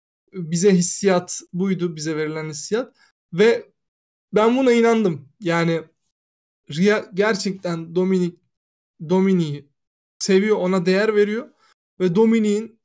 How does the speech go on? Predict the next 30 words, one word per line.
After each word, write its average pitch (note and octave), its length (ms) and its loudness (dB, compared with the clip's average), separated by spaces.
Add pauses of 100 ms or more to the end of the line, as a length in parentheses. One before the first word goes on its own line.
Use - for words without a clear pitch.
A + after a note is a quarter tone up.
(560)
yokken, G#3 600 0
kendisi F3+ 500 -4
yokken G3 500 -2
onu F#3 240 -2
arayıp F#3+ 280 2
sormamasından, E3 880 -6 (120)
Liv'le G3 300 -6
yaşadıklarından F3+ 800 -6
gerçekten F#3 580 -4
rahatsız. F3 480 -4
Ama A3+ 340 -2 (500)
ona A3+ 280 4
verdiği G#3+ 380 2
değerden G3+ 440 2
dolayı D#3+ 240 -2
da G#3 60 -2
gidip G#3 380 -6 (220)
ona G3+ 200 0
fiziksel G3 600 0
bir D#3+ 40 -4
şey E3 320 -6 (180)
veya E3+ 160 0
lafla F3 440 2
herhangi F3 360 -2
bir D3+ 60 -12
şey F3+ 140 0
yapmıyor. D#3+ 440 -2 (520)
Bunu C4+ 300 2
böyle B3+ 220 2
yaşatmaları G3 840 -2